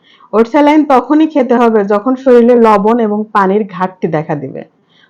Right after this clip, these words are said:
লবণ এবং পানির ঘাটতি দেখা দেওয়ার আমি কয়েকটা উদাহরণ আপনাদের বুঝিয়ে দিচ্ছি। যেমন, প্রচন্ড রোদে আপনি অনেক ঘামছেন,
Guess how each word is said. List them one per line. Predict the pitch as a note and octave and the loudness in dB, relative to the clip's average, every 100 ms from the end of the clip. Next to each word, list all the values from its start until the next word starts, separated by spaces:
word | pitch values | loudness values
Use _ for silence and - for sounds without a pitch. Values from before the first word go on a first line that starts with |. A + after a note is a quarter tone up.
| - | 0
লবণ | A#3+ B3+ C#4 | 2 4 4
এবং | C4+ C#4 C#4 | 2 2 2
পানির | B3+ B3 C#4+ | 2 2 0
ঘাটতি | B3 B3 A#3+ C#4 | -2 -4 -4 -2
দেখা | B3 A#3+ B3 | -2 0 0
দেওয়ার | A#3+ A#3+ | 2 2
আমি | A#3+ A#3 | 2 0
কয়েকটা | A#3+ A3 A3+ A3+ | 0 0 0 0
উদাহরণ | A#3 G#3 A#3 G#3+ G#3+ | 0 0 0 0 0
আপনাদের | G#3+ G3+ G3+ G3+ | -2 -4 -4 -2
বুঝিয়ে | G3 F#3 F3+ A3 | -2 -4 0 -2
দিচ্ছি। | E3 E3 D#3+ - F#3+ A#3 _ _ - _ G3 | -2 -6 -10 -8 -8 -8 _ _ -20 _ 0
যেমন, | A#3+ A#3 A3+ C#4 D4+ _ _ | 2 2 0 -2 -8 _ _
প্রচন্ড | - B3+ C#4 D4 D4 | -2 0 2 2 4
রোদে | C4+ A#3+ A3+ A#3+ | 4 4 4 2
আপনি | A3 A#3 | 2 0
অনেক | A3 A3 A#3+ G3 | 2 2 2 0
ঘামছেন, | G#3 F#3 F#3 - D#3+ D#3+ | -4 -4 -4 -6 -8 -8